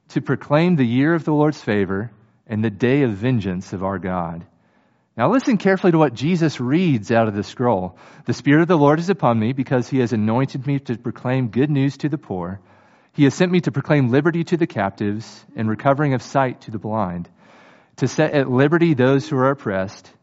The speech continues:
to proclaim the year of the Lord's favor." And the eyes of all the synagogue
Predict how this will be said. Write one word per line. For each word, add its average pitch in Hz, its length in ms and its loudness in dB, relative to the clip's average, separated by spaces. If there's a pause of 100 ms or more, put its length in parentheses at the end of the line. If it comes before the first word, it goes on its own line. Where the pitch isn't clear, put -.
(320)
to 120 100 -10
proclaim 131 340 -2
the 120 80 0
year 110 560 0 (360)
of 98 140 -12
the 107 80 -6
Lord's 101 260 -2
favor." 90 520 -4 (1600)
And 101 140 -6
the 110 120 -2
eyes 123 280 4
of 120 120 0
all 143 260 6
the 156 100 0
synagogue 107 680 0